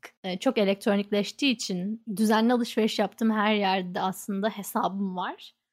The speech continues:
Dolayısıyla oraya kaydoluyor. O yüzden, hani, gerekmiyor. Gerektiği zamanlarda bir iki tane, yani, toplamda şu an tuttuğum üç tane falan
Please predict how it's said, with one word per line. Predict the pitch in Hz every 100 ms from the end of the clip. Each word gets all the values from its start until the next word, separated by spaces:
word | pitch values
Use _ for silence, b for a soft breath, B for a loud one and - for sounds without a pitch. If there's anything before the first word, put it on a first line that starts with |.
| _ _ 214
Dolayısıyla | 196 190 185 208 208 220 - _ _ _ -
oraya | 202 196 208
kaydoluyor. | - 185 180 190 170 - 180 202 330 -
O | 214
yüzden, | 202 208
hani, | 202 202
gerekmiyor. | 202 185 - - 175 185 214 285 - -
Gerektiği | 214 214 226 226 - 247
zamanlarda | 214 190 196 190 214 294 311
bir | 269
iki | 247 254
tane, | 233 156 175
yani, | 180 202
toplamda | 269 254 226 226
şu | 226 233
an | 214
tuttuğum | - - 269
üç | 226 - -
tane | 202 170 196
falan | 196 180 185